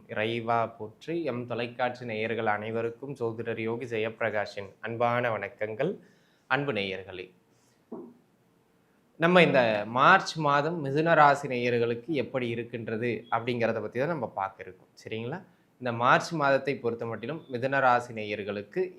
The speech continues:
என்ன, எங்கெல்லாம் நன்மை, எங்கெல்லாம் சற்று கவனமாக இருக்கணும்,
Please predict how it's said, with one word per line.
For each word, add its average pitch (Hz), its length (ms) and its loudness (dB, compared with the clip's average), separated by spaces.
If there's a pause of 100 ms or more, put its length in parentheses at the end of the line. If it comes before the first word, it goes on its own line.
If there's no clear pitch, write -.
(160)
என்ன, 127 680 -2
எங்கெல்லாம் 127 520 2
நன்மை, 101 480 -6 (800)
எங்கெல்லாம் 160 520 8
சற்று 143 300 -6
கவனமாக 117 580 -2
இருக்கணும், 104 460 -6